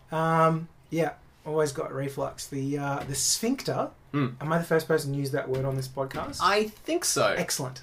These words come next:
Speaker 1: Great. I would like that on a plaque. Uh, yes, the sphincter of the top of my stomach never closes properly.
Speaker 2: That's
Speaker 1: You've got a
Speaker 2: gross.
Speaker 1: ring of muscle.
Speaker 2: Have you thought about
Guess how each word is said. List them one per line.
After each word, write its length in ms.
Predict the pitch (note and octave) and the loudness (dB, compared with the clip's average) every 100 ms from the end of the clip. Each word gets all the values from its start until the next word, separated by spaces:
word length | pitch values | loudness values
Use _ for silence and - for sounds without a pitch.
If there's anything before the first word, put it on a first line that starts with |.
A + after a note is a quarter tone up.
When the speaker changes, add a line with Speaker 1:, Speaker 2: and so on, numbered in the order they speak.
| - | -4
Speaker 1:
Great. 260 | D3+ C3 - | -4 -4 -6
I 80 | |
would 120 | C3+ C3 | -4 -2
like 180 | B2+ | -2
that 140 | D3+ B2+ | -2 -4
on 80 | A#2 | -4
a 40 | |
plaque. 480 | - D#3+ F#3+ - - - - - - - | -4 0 0 -2 -10 -20 -20 -20 -20 0
Uh, 380 | C3+ C#3+ D3 D#3 - | 8 12 12 10 6
yes, 260 | F3+ F3 - | 6 6 6
the 80 | D3+ | 0
sphincter 420 | - - D4 B3 | 0 0 0 0
of 220 | E3 C#3+ | 0 -2
the 60 | C3 | -6
top 280 | - - - | -8 -8 -6
of 120 | - | -2
my 120 | C#3+ | -2
stomach 440 | C3 - A#2+ - - - - - | -2 -6 -8 -10 -14 -20 -18 -2
never 240 | F3 G#3 | 0 0
closes 420 | G#3 G#3 G3+ F3 - | -2 4 4 4 -4
properly. 400 | C3+ C3 A#2 - - | -8 -8 -12 -16 -10
Speaker 2:
That's 160 | - E3+ | -4 -2
Speaker 1:
You've 80 | C3+ | 8
got 220 | G3 F#3+ | 10 10
a 20 | |
Speaker 2:
gross. 40 | F#3+ G#3 | 8 6
Speaker 1:
ring 60 | |
of 80 | F#3+ | 6
muscle. 420 | D#3+ D#3+ C3+ A2+ - - - | 6 4 4 -8 -12 -20 -8
Speaker 2:
Have 220 | - F3+ | 2 2
you 80 | G#3+ | 2
thought 360 | G#3+ D#3 D3+ - | 2 4 4 4
about 520 | C3 B2+ B2+ B2+ - | 2 6 6 6 2